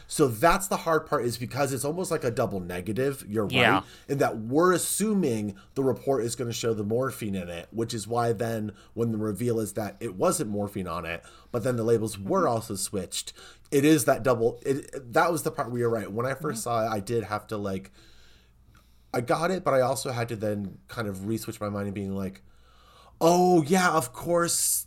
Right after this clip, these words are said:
Speaker 1: that is the, oh." So the sadness is that,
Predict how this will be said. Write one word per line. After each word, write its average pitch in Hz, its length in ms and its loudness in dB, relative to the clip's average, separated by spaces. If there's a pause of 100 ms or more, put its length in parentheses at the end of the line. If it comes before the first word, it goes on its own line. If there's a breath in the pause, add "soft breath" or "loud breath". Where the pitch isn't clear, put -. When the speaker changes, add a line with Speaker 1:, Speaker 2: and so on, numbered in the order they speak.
Speaker 1:
that 156 240 4
is 165 260 0
the, - 340 2
oh." 151 1200 -2 (260 loud breath)
So 160 140 2
the 147 100 2
sadness 156 460 0
is 123 140 -4
that, 117 240 -4